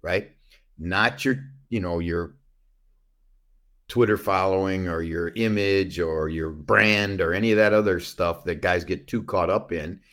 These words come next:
and put it back on the field. And we're starting to see it in improved quarterback play by a guy that really was bad last year. I mean, you can cut it a million different ways. He was bad. Now, it, uh,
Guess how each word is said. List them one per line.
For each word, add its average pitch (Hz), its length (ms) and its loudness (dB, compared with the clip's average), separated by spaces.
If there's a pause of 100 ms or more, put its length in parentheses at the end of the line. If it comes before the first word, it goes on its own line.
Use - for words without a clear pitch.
(220)
and 78 120 -14
put 123 140 6
it - 180 -6
back 113 300 2
on 101 180 -2
the 87 80 -6
field. 104 480 0
And 95 140 -2
we're 90 80 -4
starting 120 320 0
to - 80 -8
see 156 400 0
it 101 240 -2 (400)
in 107 440 -2
improved 113 540 0
quarterback 120 640 2
play 90 480 -2 (340)
by 95 200 2
a 90 60 0
guy 101 360 4
that 101 300 0 (1300)
really 127 380 6
was 98 280 0
bad 101 460 2
last 71 360 -10
year. 67 240 -14
I 87 80 -10
mean, 101 180 -4
you 107 120 -2
can 101 320 -4
cut 120 240 2
it 101 100 -2
a 101 40 0
million 107 340 0
different 95 320 -6
ways. 98 240 2
He 92 100 -6
was 76 180 -4
bad. 73 380 -2
Now, 87 200 -2
it, 95 120 -6
uh, 92 160 -8